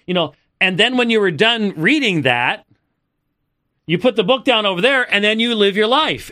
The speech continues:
And it's not like there's really any connection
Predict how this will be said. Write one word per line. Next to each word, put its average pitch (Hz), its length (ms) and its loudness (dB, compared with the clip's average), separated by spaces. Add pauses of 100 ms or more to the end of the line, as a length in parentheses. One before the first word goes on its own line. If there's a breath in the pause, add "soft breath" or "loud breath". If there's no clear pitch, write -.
And 160 120 0
it's 156 140 -4
not 196 240 0
like 185 440 -2 (960)
there's 151 240 -4
really 175 520 -2 (880)
any 180 240 -2
connection 165 600 -6